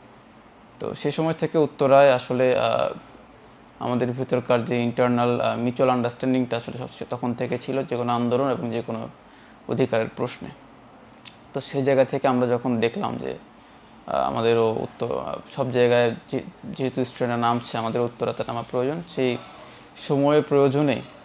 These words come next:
আমরা একত্রিত হয়ে উত্তর আন্দোলনটা মূলত পরিচালিত করি আর কি। আমাদের আসলে, আহ, একটি বিশ্বাস ছিল যে আমাদের, আহ, উত্তরাতে যে কয়জন আমরা মূলত নিজেদের মধ্যে ইন্টারনাল যোগাযোগটা রাখি,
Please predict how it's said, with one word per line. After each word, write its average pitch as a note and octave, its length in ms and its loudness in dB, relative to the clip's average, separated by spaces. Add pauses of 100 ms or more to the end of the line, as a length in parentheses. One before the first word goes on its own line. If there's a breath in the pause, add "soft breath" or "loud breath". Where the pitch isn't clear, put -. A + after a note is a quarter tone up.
আমরা A#2+ 420 2 (920 loud breath)
একত্রিত C3 460 0
হয়ে C3+ 300 0
উত্তর - 280 -2
আন্দোলনটা A2+ 440 -2
মূলত A2+ 360 -4 (840)
পরিচালিত - 480 -6
করি - 140 -10
আর C#2 220 -14
কি। - 60 -20 (340)
আমাদের E3 340 4
আসলে, F3+ 520 4
আহ, B2+ 320 6 (280)
একটি D#3+ 220 -4
বিশ্বাস D3 680 0
ছিল A2+ 360 0
যে B2 160 -6
আমাদের, A#2+ 440 0
আহ, C2+ 520 -2
উত্তরাতে A#2+ 640 0 (1300)
যে C3+ 220 -2 (100)
কয়জন C3 400 4
আমরা B2+ 240 4
মূলত B2 540 2 (760)
নিজেদের C3 340 0
মধ্যে B2 200 2
ইন্টারনাল B2+ 380 0
যোগাযোগটা B2 400 0
রাখি, A#2+ 380 -2